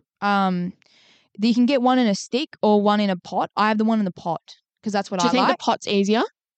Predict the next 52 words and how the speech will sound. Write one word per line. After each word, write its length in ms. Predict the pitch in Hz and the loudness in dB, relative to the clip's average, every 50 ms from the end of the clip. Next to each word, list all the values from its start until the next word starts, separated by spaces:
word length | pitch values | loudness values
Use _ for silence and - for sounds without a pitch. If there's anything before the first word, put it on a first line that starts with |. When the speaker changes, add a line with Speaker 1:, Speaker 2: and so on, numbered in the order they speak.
| _ _ _ _ _ _ _ - | _ _ _ _ _ _ _ 0
Speaker 1:
Oh, 360 | 220 226 226 226 226 226 - | 2 4 4 6 4 4 2
I 80 | - 262 | 2 0
mean, 140 | 269 277 277 | 0 0 -2
it's 100 | 285 - | -2 -2
probably 200 | 330 330 359 320 | -4 -4 -2 0
not 220 | 254 247 240 - | 2 2 2 2
as 140 | - 214 - | 0 -2 -4
convenient, 540 | - 220 202 190 196 208 214 208 190 185 180 | -4 -4 -4 -2 -2 -2 0 -2 -2 -4 -4
but 120 | - 180 | -2 0
I 340 | 180 185 190 190 196 196 185 - _ | 0 0 0 0 0 -2 -4 -6 _
prefer 460 | - 202 - - 175 175 170 175 185 | -10 -8 -6 -4 -4 -2 -2 -2 -2
it. 60 | 180 - | -4 -4
I 60 | 185 | -6
think 140 | 185 190 180 | -8 -8 -8
you 60 | 185 | -8
can 80 | 185 | -4
get 160 | 180 185 170 - | -4 -4 -4 -2
as 160 | - 190 185 - | -2 -4 -2 -2
much 180 | 185 - - - | -4 -6 -4 -4
product 300 | - 185 175 175 - 180 | -2 -2 -2 -2 -4 -4
on 100 | 175 170 | -2 -2
as 160 | 170 165 170 | -2 -2 -2
you 80 | 170 | -2
want. 280 | 165 165 175 233 330 320 - _ - - - - - | -2 -2 -2 -2 -4 -6 -12 _ -20 -20 -18 -4 -2
Speaker 2:
Okay, 320 | 294 285 - 277 226 254 285 | -2 0 0 0 0 0 -2
so 160 | - - 311 | 0 0 2
what 220 | 233 247 285 - - _ | 2 4 2 2 0 _
is 220 | 311 320 302 - 277 | 0 2 2 4 4
your, 260 | 277 269 262 247 - - | 4 6 6 4 2 0
have 180 | - - 240 277 | -4 0 2 2
you 80 | 285 | 2
done 160 | 254 294 302 294 | 4 2 2 2
the 60 | 277 | 0
soap 300 | - - - 202 185 - | 0 0 -2 -2 -2 -2
method 260 | - 214 - - 214 | -2 -4 -2 -2 -2
before? 380 | - 226 - - 214 233 330 - - _ _ _ _ _ _ _ _ _ _ _ _ _ _ _ _ _ | -2 -2 0 0 0 2 0 -2 -4 _ _ _ _ _ _ _ _ _ _ _ _ _ _ _ _ _
'Cause 140 | - 240 214 | -2 -2 0
I've 260 | - 214 214 226 226 | 2 2 2 2 2
done 240 | - 240 226 214 233 | 2 2 2 2 0
soap. 320 | - - - - 196 156 - - - - _ - | -2 -6 -4 -2 -2 -2 -2 -4 -8 -12 _ 0
Speaker 1:
I 500 | 220 233 254 285 302 330 339 339 320 - | 2 4 4 4 2 2 0 0 -2 -4
haven't 360 | - 220 233 254 269 262 240 202 | -4 -4 -4 -2 0 -2 0 0
done 300 | 220 202 208 208 208 - _ _ _ _ _ _ - | 0 0 0 0 -2 -6 _ _ _ _ _ _ -6
actual 320 | 196 185 185 - - 220 | -6 -6 -4 -4 -4 -4
pear 360 | 180 - - 190 180 180 180 | -4 -6 -6 -6 -4 -4 -4
soap, 360 | 180 - - 175 170 196 247 - | -6 -4 -4 -2 -2 -2 -2 -2
but 80 | 208 196 | -2 -2
I've 160 | 190 190 185 | -2 0 0
got 200 | 208 202 180 185 | 0 0 0 2
one 220 | 190 185 180 185 | 0 0 0 0
that 160 | 185 180 175 170 | -2 -4 -4 -4
has, 280 | 190 185 180 175 - | -4 -4 -4 -4 -8